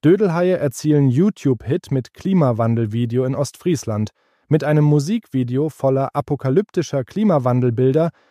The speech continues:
haben die Duisburger Dödelhaie online für Aufsehen gesorgt. Das satirische Video zeigt meterhohe Tsunamis an der Emder Nock und die Niederlande im Untergang.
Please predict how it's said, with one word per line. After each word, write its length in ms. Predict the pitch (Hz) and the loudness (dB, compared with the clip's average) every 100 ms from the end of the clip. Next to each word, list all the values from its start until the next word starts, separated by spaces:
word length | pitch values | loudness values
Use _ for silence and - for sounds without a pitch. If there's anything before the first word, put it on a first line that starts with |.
| _ - | _ -4
haben 260 | 175 190 | 0 0
die 160 | 160 135 | 0 -2
Duisburger 640 | 190 233 - 175 160 151 | -4 -4 -4 -2 0 0
Dödelhaie 720 | 123 143 185 160 123 139 135 | 0 0 0 -2 0 -2 0
online 500 | 143 170 170 156 156 | 0 2 2 0 -2
für 220 | - 196 | -4 -4
Aufsehen 520 | 180 147 - 117 113 110 | 0 -2 -2 -2 -2 -2
gesorgt. 520 | 101 104 98 - _ _ _ - | -2 -4 -6 -10 _ _ _ -4
Das 160 | 135 - | -2 0
satirische 640 | 143 - 226 220 - 135 | 0 0 -2 -2 -2 -2
Video 400 | 165 175 180 180 | -2 0 0 0
zeigt 500 | - - 135 131 - | -2 -2 -2 -2 -6
meterhohe 680 | 123 160 214 196 139 170 160 | -2 0 0 0 0 2 0
Tsunamis 760 | - 151 131 117 135 160 160 - | -2 0 2 2 0 -2 -4 -6
an 180 | 127 127 | -2 0
der 160 | 120 | 0
Emder 320 | 143 151 123 | 0 0 2
Nock 300 | 110 135 - - | 0 -2 -6 -6
und 200 | 202 220 | 0 0
die 120 | 202 | 2
Niederlande 560 | 196 185 110 98 101 101 | 2 2 0 0 -4 -4
im 140 | 104 | -6
Untergang. 600 | 110 101 95 92 95 98 | -6 -6 -8 -12 -14 -16